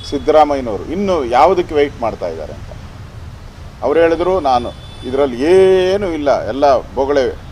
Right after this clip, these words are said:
ಬಿ ಜೆ ಪಿಯವರು ಸುಮ್ಮನೆ ಆಪಾದನೆ ಮಾಡಿ." ಕೇಸ್ ಹಾಕಿರೋದು ನಾವು ಅಲ್ಲೇ ಅಲ್ಲ, first of all,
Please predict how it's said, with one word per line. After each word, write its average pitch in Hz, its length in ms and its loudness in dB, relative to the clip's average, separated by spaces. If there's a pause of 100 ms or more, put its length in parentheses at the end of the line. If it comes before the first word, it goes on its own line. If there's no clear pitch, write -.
(140)
ಬಿ 147 100 -4
ಜೆ 139 140 -2
ಪಿಯವರು 123 280 -6
ಸುಮ್ಮನೆ 120 520 -6
ಆಪಾದನೆ 101 380 -6
ಮಾಡಿ." - 480 -14
ಕೇಸ್ 202 240 2
ಹಾಕಿರೋದು 175 420 4
ನಾವು 131 220 2
ಅಲ್ಲೇ 147 240 6
ಅಲ್ಲ, 151 180 6
first 107 300 -2
of 113 120 -2
all, 101 160 -4